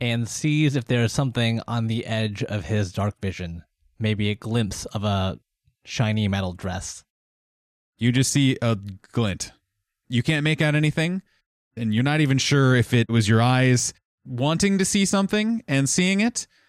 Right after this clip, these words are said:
Speaker 2: But yes, you see, again, you are just holding this weathered, clearly ancient coin of a press you've never seen, almost so weathered that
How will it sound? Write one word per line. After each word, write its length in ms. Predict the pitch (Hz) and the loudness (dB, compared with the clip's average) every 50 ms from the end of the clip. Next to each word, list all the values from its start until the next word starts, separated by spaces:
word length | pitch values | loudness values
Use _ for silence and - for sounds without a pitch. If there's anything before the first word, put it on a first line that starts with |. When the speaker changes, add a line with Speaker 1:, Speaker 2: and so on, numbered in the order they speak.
| _ _ - | _ _ -6
Speaker 2:
But 140 | - 98 - | -6 -4 -2
yes, 340 | 101 127 117 95 - - - | 0 0 0 -2 -4 -6 -6
you 100 | 92 95 | -6 -6
see, 420 | - - - 98 98 95 95 92 98 | -4 -4 -2 -2 -2 -2 -2 -4 -4
again, 280 | 98 107 98 87 80 78 | -4 -4 -4 -4 -6 -6
you 180 | 90 95 101 101 | -4 0 0 0
are 60 | 95 | 0
just 180 | 87 95 - | 0 -2 -4
holding 360 | - - 101 101 92 98 95 95 | -2 -2 0 0 0 0 0 0
this 400 | 98 95 - - - - - _ _ _ - | 0 0 -2 -2 -6 -8 -10 _ _ _ -12
weathered, 680 | 92 90 101 113 113 107 110 107 104 101 90 85 92 - _ _ _ - | -6 -2 0 0 2 4 4 4 4 4 2 0 -4 -12 _ _ _ -16
clearly 800 | - 117 110 - 123 123 127 131 131 123 120 117 107 104 101 - - | -14 -12 -6 -2 2 4 4 6 6 6 6 6 4 4 2 0 0
ancient 420 | 117 113 113 - - 104 - - | 0 0 0 0 -2 -6 -6 -6
coin 500 | - - 110 110 107 104 101 101 98 90 - - - _ _ | -4 -2 0 2 2 2 2 2 0 0 -2 -6 -20 _ _
of 140 | - 113 104 | -2 0 0
a 80 | 101 95 | 0 0
press 520 | - - - 123 120 113 - - - - - | 0 -2 0 0 0 0 -2 -4 -6 -8 -8
you've 260 | 127 117 101 92 90 | -8 -6 -6 -4 -2
never 260 | 120 127 120 104 101 | -2 -2 0 0 -2
seen, 580 | - - - 139 135 127 123 123 120 120 120 117 _ _ _ _ _ _ _ _ _ _ _ - | -2 -2 0 2 4 4 4 4 4 2 0 -2 _ _ _ _ _ _ _ _ _ _ _ -6
almost 300 | - 127 135 131 123 - | -2 0 0 0 0 2
so 140 | - 139 127 | 2 2 2
weathered 400 | 104 110 110 98 110 107 95 85 | 2 2 4 4 4 2 2 2
that 180 | 110 98 - | 0 -2 -2